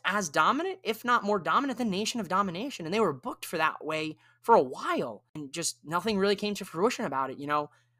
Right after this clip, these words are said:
I know M V P talks about it a lot. He really wishes that that was something that,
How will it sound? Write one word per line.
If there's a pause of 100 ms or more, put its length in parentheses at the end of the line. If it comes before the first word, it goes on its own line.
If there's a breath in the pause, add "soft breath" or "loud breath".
I
know
M
V
P
talks
about
it
a
lot.
He
really
wishes
that
that (100)
was
something
that,